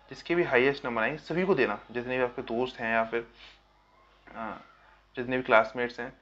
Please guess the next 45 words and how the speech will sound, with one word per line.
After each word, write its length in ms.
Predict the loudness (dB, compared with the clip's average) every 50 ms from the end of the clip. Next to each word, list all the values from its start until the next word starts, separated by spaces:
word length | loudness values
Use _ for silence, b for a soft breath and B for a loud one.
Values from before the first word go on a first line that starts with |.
| b b b b -14
जितने 280 | -12 -10 -6 -6 -4
भी 100 | -4 -2
लोग 320 | -2 0 0 2 0 0 -2
हैं, 100 | -4 -6
जितने 260 | -6 -6 -4 -2 0
भी 100 | 0 2
आपकी 280 | 4 2 2 2 0
जानकारी 460 | -2 0 0 0 0 0 0 0 0 0
में, 120 | -2 -4
सबको 340 | -6 -6 -6 -6 -4 -6 -4
send 260 | -2 -2 -2 -2 0
करना 340 | 0 0 0 0 -2 -4 -6 -10 -14
और 100 | -14 -10 -8
वो 140 | -6 -6
तो 180 | -6 -6 -8 -8
सब 200 | -6 -4 -4 -2 -4
लोग 120 | -2 2
test 280 | 4 4 4 2 0 -8
दें। 140 | -8 -8 -10 -12 B B B B B B B B -18
जिसके 240 | -18 -10 -4 -2 0
भी 60 | 0
highest 460 | 0 2 2 4 4 4 2 2 0
marks 300 | 2 4 4 4 2 -2
आएंगे, 260 | -6 -6 -6 -8 -10 -12 -10
cheating 320 | -8 -6 -4 -4 -4 -6 -4
करनी 260 | -4 -4 -4 -4 -4
नहीं 160 | -4 -4 -4
है, 200 | -4 -4 -4 -4
जिसके 260 | -4 -6 -6 -6 -6
भी 80 | -4 -4
highest 440 | 0 0 2 2 2 0 -2 -4 -2
marks 320 | 2 2 2 0 -2 -4 -4
आएंगे 280 | -4 -2 -2 -4 -6 -6
उनके 320 | -6 -6 -8 -8 -8 -8
नाम 260 | -6 -4 -4 -6 -6 -8 B B B B B B B B B B B B
मैं 200 | -4 -2 0 0
यहाँ 420 | 0 0 2 0 0 0 -2 -8 -16 _ _ _ _ _ _ _ -20 -20 -20 -20 -20 -20 -8 -2 2
आके 540 | 4 4 4 2 2 0 0 -2 -6 -20 _ _ _ -8 -2
बोलूँगा 360 | 0 2 4 4 4 4 2
आपके 220 | 2 2 0 -2
next 440 | 0 0 2 2 2 2 0 -4 -6
video 240 | -4 0 0 2 2
जो 120 | 4 4
आएगी 300 | 4 2 2 -2 -6 -8 -8
उसमें, 280 | -10 -14 -12 -12 -14 -16